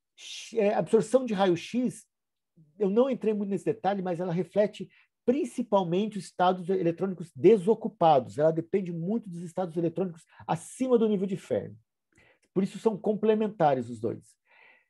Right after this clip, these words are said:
X P S, por detectar elétrons, é intrinsecamente sensível à superfície.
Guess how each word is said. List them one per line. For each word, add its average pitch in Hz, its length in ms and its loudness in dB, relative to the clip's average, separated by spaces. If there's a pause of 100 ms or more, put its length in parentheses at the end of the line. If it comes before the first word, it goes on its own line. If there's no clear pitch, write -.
(480)
X - 260 -4
P 208 180 6
S, 214 420 4
por 240 200 0
detectar 202 560 2
elétrons, 151 560 0
é 170 60 4
intrinsecamente 220 1000 -6
sensível 208 400 -2
à 196 60 2
superfície. 190 840 -2